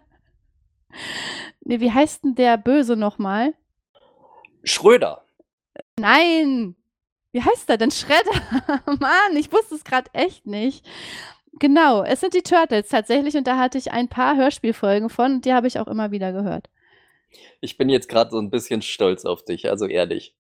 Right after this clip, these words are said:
Speaker 1: Danke.
Speaker 2: Turtles, es ist, äh, da geht mir das Herz auf.
Speaker 1: Ja.
Speaker 2: Also, äh,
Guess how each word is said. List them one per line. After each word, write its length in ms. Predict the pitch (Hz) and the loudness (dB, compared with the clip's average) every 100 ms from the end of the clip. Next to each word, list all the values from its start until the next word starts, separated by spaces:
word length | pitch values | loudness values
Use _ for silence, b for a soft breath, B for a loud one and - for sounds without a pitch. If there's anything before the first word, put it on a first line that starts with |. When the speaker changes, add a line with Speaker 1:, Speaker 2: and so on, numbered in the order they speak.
| _ _ _ - | _ _ _ -2
Speaker 1:
Danke. 360 | 214 202 196 | 0 0 2
Speaker 2:
Turtles, 720 | 185 127 - - 95 - - - | 6 6 4 -2 -6 -8 -12 -6
es 180 | 101 127 | -4 -4
ist, 180 | - | -2
äh, 380 | - 104 98 95 - | 2 4 4 0 -4
da 80 | 101 | -4
geht 200 | 123 - | -2 2
mir 80 | 113 | 2
das 180 | 104 | 2
Herz 260 | 107 107 - | 2 -2 -2
auf. 220 | 76 76 - | -6 -2 0
Speaker 1:
Ja. 60 | 110 | 0
Speaker 2:
Also, 320 | 85 82 90 | -2 -4 -4
äh, 260 | 117 120 | -4 -6